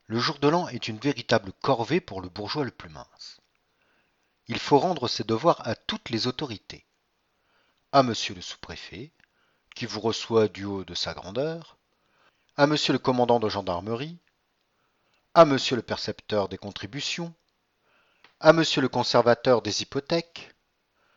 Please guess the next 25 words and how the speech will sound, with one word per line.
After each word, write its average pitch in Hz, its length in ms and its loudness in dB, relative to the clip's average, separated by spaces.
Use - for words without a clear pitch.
à 147 120 10
monsieur 151 400 0
l'inspecteur 120 640 0
des 95 120 -12
tabacs, 143 520 4
à 170 120 4
monsieur 170 260 2
le 131 100 0
directeur 110 480 -2
des 123 160 0
postes, - 460 -2
et 113 80 -4
cetera, 147 460 0
et - 80 -2
cetera. - 500 -10
On 165 80 0
passe 110 300 0
en 123 80 -2
revue 160 360 0
toute - 260 2
l'administration. 147 920 0
Cela 196 300 8
ne 151 80 2
suffit - 340 -2
pas. - 160 -16